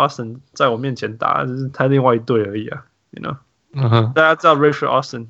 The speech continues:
Speaker 1: 那个
Speaker 2: Skip to my
Speaker 1: Skip
Speaker 2: Lou？
Speaker 1: to my Lou，yeah，yeah，yeah。
Speaker 2: <sighs>
Speaker 1: 那时候
Speaker 2: Yeah，这
Speaker 1: Jay Wright，Jay Wright，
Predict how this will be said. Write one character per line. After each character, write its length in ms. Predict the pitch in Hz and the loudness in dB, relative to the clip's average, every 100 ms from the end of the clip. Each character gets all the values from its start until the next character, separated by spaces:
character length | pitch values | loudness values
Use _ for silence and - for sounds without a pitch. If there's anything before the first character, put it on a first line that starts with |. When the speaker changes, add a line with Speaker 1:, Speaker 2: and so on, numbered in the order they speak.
| - | -14
Speaker 1:
那 120 | 127 | -8
个 400 | 123 127 - 143 - _ | -6 -6 -8 -12 -18 _
Speaker 2:
Skip 300 | - - 123 | -4 0 0
to 100 | - | 2
my 160 | 120 113 | 4 4
Speaker 1:
Skip 180 | 113 117 | 4 2
Speaker 2:
Lou？ 60 | |
Speaker 1:
to 180 | - 143 | 0 -4
my 60 | 135 | 0
Lou，yeah，yeah，yeah。 1900 | 143 127 - 147 185 143 131 127 123 - - - - _ _ - 143 - | 0 -2 -6 -10 -10 -8 -6 -6 -6 -14 -20 -20 -20 _ _ -20 -14 -8
Speaker 2:
<sighs> 800 | 120 - - 135 123 113 107 - | -6 -4 0 2 4 2 -2 2
Speaker 1:
那 80 | 180 | 4
时 140 | - | 6
候 120 | 190 | 6
Speaker 2:
Yeah， 120 | 196 127 | 4 2
这 100 | 139 | 2
Speaker 1:
Jay 200 | 180 185 170 | 4 4 2
Wright，Jay 1160 | - 170 127 - - - - - - 127 156 160 | 2 2 0 -10 -16 -18 -20 -20 -20 -8 -4 -4
Wright， 260 | 156 151 | -2 -4